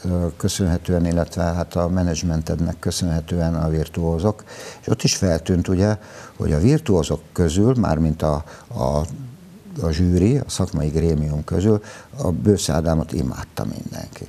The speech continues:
Egyszerűen jó volt nézni azt a műsort, mert hogy, ö, megértette a mélységeit, viszont gyerekként kezelte a gyerekeket, akik azért művészek, aki pedig azt igényelte, az pedig művészként.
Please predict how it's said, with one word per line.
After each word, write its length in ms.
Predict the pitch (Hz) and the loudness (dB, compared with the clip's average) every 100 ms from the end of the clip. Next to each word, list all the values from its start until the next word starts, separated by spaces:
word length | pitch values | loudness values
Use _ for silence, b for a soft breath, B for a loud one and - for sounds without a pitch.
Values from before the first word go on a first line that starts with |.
| - B B | -18 B B
Egyszerűen 520 | 104 104 - 113 104 | 2 2 4 4 4
jó 180 | 131 104 | 4 4
volt 240 | 85 80 | 2 2
nézni 280 | 95 80 76 | 2 2 0
azt 220 | 73 - | -2 0
a 40 | 80 | 0
műsort, 600 | 80 78 - 123 127 - B B - | 2 0 2 0 0 -10 B B 0
mert 360 | 92 85 - | 2 2 0
hogy, 300 | 92 80 80 80 B B 156 | 0 0 0 -6 B B -2
ö, 180 | - 87 | 0 4
megértette 720 | 90 135 131 - 90 - - | 4 6 4 2 0 -2 -2
a 40 | 67 | 0
mélységeit, 760 | 82 80 - 95 104 127 143 | 0 0 2 2 4 2 2
viszont 360 | 123 120 131 127 | 0 2 4 4
gyerekként 500 | 113 85 - 87 80 | 4 2 0 -2 0
kezelte 420 | 90 80 76 82 | 2 2 2 0
a 60 | 76 | 0
gyerekeket, 640 | 87 87 - 92 104 - | 2 0 -2 0 0 0
akik 360 | 90 - 87 | -2 -2 -2
azért 320 | 73 82 76 - | 0 0 0 -2
művészek, 580 | 78 85 101 - 113 - | -2 0 0 0 -2 0
aki 260 | 110 92 | 0 0
pedig 300 | - 80 76 | 0 0 0
azt 260 | 73 76 - | -2 -2 -2
igényelte, 560 | 92 92 92 92 92 | 2 2 4 2 2
az 100 | 85 | -2
pedig 280 | - 85 85 | -2 -2 0
művészként. 840 | 85 73 73 - - - 60 82 | 0 0 -2 -2 -2 -2 -8 -8